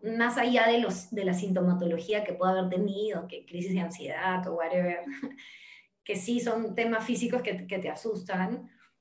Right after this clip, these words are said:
creo que el proceso de sanación más evidente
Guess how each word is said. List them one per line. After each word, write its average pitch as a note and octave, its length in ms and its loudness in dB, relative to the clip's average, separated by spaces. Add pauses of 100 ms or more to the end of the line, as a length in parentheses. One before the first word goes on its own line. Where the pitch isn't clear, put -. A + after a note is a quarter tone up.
(180)
creo B3 220 6
que B3 300 4
el F#3 100 -2
proceso F#3+ 360 -2
de A#3 80 0
sanación F#3+ 640 -4 (260)
más A3 520 0
evidente F#3 1300 2